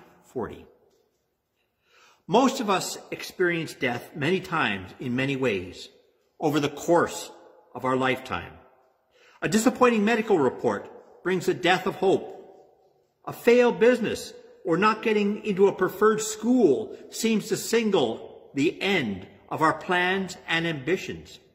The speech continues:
The collapse of a relationship leaves us feeling that our dream of love is gone forever. But God never gives up on our hopes, plans, and dreams, even when we do.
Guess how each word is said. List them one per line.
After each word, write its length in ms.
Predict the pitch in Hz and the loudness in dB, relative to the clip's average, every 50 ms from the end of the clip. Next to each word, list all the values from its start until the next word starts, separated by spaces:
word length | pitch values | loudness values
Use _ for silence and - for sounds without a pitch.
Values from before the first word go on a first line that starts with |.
| _ _ _ _ _ _ _ _ _ - - - _ | _ _ _ _ _ _ _ _ _ -20 -20 -6 _
The 80 | - 185 | -2 -2
collapse 500 | 180 - 190 196 208 226 240 233 240 - | 0 2 2 4 6 6 4 4 2 0
of 60 | 220 208 | 0 2
a 100 | 202 190 | 4 4
relationship 880 | 185 196 226 247 233 - 233 196 - - 101 - - - - - - - _ _ _ _ - | 4 4 4 2 0 0 -4 -4 -2 -4 -4 -4 -6 -10 -20 -20 -20 -20 _ _ _ _ -4
leaves 220 | 147 170 185 165 196 | -2 -2 0 2 2
us 120 | 185 - | 2 2
feeling 460 | - - 196 196 196 208 196 - - - - - - | 2 2 4 4 4 4 0 -2 -6 -10 -18 -16 -10
that 140 | - 185 185 | -6 -2 0
our 140 | 185 180 165 | 0 0 0
dream 320 | - - 180 214 226 220 | -2 -2 -2 0 0 0
of 180 | 220 180 160 165 | 0 0 -2 -2
love 480 | 170 185 214 220 208 202 165 147 - | 0 2 4 4 4 2 2 0 -4
is 140 | 160 147 139 | -6 -6 -6
gone 640 | - - - 170 190 202 190 160 120 92 82 80 80 - - - - - | -8 -6 -4 -2 0 0 0 0 -2 -4 -6 -10 -14 -18 -20 -20 -20 -12
forever. 540 | - 147 143 147 151 160 131 95 80 78 - - - - - - _ _ _ _ _ _ _ _ - _ - | -6 -4 -2 -2 -2 -2 -4 -4 -6 -8 -12 -18 -20 -20 -20 -20 _ _ _ _ _ _ _ _ -16 _ 0
But 160 | 220 214 220 | 2 2 4
God 400 | 233 240 254 269 285 294 285 - | 4 4 6 6 4 2 0 0
never 180 | 254 262 254 247 | 0 0 2 2
gives 260 | 196 214 226 196 165 | 2 2 2 2 2
up 280 | 208 214 - - - - | 0 0 -2 -4 -6 -6
on 120 | - 143 135 | -4 -2 -2
our 80 | 127 | -2
hopes, 460 | 107 107 110 92 85 - - - - - - _ _ | -2 -2 -4 -4 -4 -6 -12 -14 -14 -16 -18 _ _
plans, 480 | - - 156 156 160 160 160 156 151 - | -4 -2 0 2 2 2 0 -2 -6 -8
and 200 | - 156 135 113 | -6 -6 -4 -2
dreams, 520 | 120 127 127 104 90 85 76 69 - - - _ _ _ _ _ _ _ _ _ - | 0 0 0 0 -2 -6 -10 -14 -16 -20 -20 _ _ _ _ _ _ _ _ _ -2
even 300 | 214 214 214 247 233 214 | 0 2 2 4 4 4
when 260 | 208 208 196 175 151 | 4 4 2 2 0
we 220 | 151 180 214 214 180 | 0 2 2 2 2
do. 460 | 135 131 143 151 143 107 85 - | 2 2 2 2 2 0 -4 -6